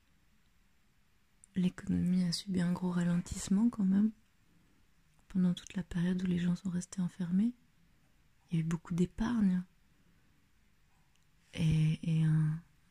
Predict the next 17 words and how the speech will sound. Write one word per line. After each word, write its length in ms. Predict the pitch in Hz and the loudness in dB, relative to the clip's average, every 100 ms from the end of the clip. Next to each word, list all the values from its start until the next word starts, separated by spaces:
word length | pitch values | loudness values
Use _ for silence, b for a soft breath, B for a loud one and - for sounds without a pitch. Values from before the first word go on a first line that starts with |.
| _ - | _ -4
un 160 | 170 | -2
retour 540 | 160 175 - - 196 175 165 175 208 | -2 -4 -8 -2 0 2 0 0 -2
au 80 | |
cocon, 720 | 180 - 180 - - 233 247 240 - | -4 -6 -12 -6 0 4 4 2 -4
à 60 | 185 | -4
l'essentiel. 560 | 170 - 185 - 247 | -4 -4 -8 -4 -4
Je 100 | 233 | -4
sais 220 | - - 185 | -6 -8 -6
qu'il 160 | 196 | -4
y 20 | |
a 40 | 170 | -4
beaucoup 240 | 180 - | -4 -2
de 100 | 185 | 0
gens 160 | 190 190 | 2 2
qui 140 | 214 | 0
l'ont 100 | 185 | 0
mal, 340 | 175 180 185 | 2 2 2